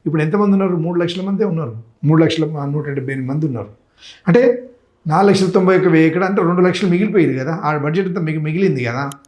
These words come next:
పనులు జరిగిపోతున్నాయి కదా. అంటే దాని కంప్యూటరైజేషన్ ఏదైనా అనుకోండి,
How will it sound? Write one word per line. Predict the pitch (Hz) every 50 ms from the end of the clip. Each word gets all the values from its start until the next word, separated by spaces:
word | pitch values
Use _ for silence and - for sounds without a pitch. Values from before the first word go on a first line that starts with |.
| _ -
పనులు | 180 220 247
జరిగిపోతున్నాయి | 202 190 190 220 240 233 214 233 220 196 175 165 135 131
కదా. | 127 120 120 120 120 - _ _ _ _ _ -
అంటే | 175 170 226
దాని | 196 185 160 147
కంప్యూటరైజేషన్ | 123 139 139 131 175 165 180 185 180 180 175 196 190
ఏదైనా | 165 160 170 175 170 170
అనుకోండి, | 170 165 170 175 165 180 208